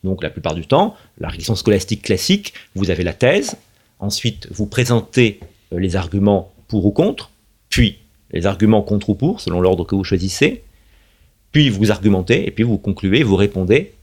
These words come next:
à la partie que vous voulez réfuter, soit la partie pro, soit la partie contra.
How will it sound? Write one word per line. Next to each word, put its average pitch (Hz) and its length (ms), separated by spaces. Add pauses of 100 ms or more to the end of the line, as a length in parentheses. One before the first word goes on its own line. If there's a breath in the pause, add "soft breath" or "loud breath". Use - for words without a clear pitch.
(520)
à 104 80
la 101 100
partie - 320
que 147 80
vous 95 60
voulez 107 160
réfuter, 131 520
soit - 200
la 90 80
partie - 240
pro, 165 400 (140)
soit - 180
la 87 80
partie 151 240
contra. 110 460